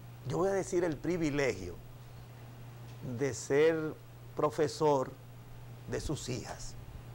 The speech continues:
Y yo le puedo decir a usted de manera pública, brillantes, muchachitas, bueno, extraordinarias, de máxima excelencia, como se dice ahora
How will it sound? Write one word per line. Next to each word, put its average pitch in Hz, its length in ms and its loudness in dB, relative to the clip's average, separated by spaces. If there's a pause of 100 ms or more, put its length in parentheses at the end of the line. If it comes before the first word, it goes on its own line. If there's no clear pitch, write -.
(920)
Y 123 100 -2
yo 151 100 4
le 196 100 6
puedo 190 280 6
decir 170 240 4
a 156 60 8
usted 147 240 4
de 143 60 4
manera 139 340 2
pública, 110 600 -2 (760)
brillantes, 156 920 2 (680)
muchachitas, 185 1080 2 (480)
bueno, 131 340 4 (600)
extraordinarias, 160 1120 8 (960)
de 170 120 4
máxima 202 500 4
excelencia, 196 580 6
como 160 240 0
se 139 120 -2
dice 185 240 6
ahora 190 420 10